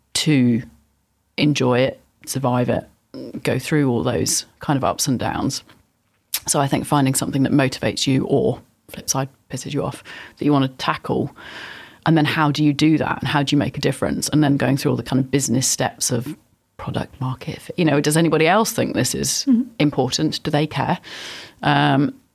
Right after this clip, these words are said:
Speaker 1: and if you're doing a product business and there's a whole load of things on the back of that as well, it's like, how do you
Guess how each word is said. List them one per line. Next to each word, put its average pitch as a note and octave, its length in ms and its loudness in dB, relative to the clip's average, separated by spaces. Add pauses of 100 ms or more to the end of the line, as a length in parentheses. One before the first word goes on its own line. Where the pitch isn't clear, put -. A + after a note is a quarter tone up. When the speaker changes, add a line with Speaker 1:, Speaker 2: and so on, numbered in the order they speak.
(120)
Speaker 1:
and D3+ 120 2
if C#3 140 -4
you're D3+ 140 2
doing D3 200 2
a C#3 60 -4
product - 520 -2
business D3 340 0
and C#3+ 80 0
there's C#3+ 100 0
a C#3 40 0
whole C3+ 140 -4
load C#3 360 2
of - 440 -10 (560)
things C#3+ 320 0
on C3+ 120 0
the C3+ 40 0
back C#3 200 -4
of - 80 -10
that C3+ 160 0
as C3+ 120 -4
well, C#3 240 0
it's - 120 -8
like, - 100 -6
how C3+ 180 -2
do B2+ 120 -4
you B2 160 -2